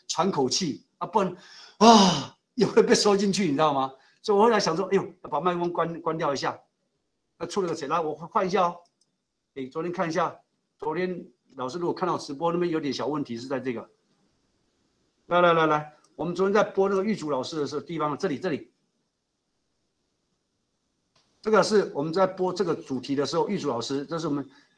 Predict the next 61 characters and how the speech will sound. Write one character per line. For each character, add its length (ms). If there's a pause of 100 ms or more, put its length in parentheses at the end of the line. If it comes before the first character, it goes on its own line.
(140)
就 100
讲 120
到 80
这。 240 (120)
那 180
后 120
来 120
我 100
不 140
小 200
心， 320 (240)
本 120
来 80
是 80
要 80
关 200
麦 240
克 200
风， 380
麦 160
克 80
风 100
是 60
要 80
点 240
这 140
一 60
颗， 400 (220)
我 100
后 80
来 120
点 260
到 120
谁， 380 (180)
把 120
这 80
个 80
影 100
片 220
声 120
音 120
点 200
到 160
了， 200 (420)
一 80
点 220
下 100
去 140
就 80
没 220
声。 400 (1120)
所 200
以 60
有 100
时 120
候 80
会 180
难 120
免 140
还 20
会 140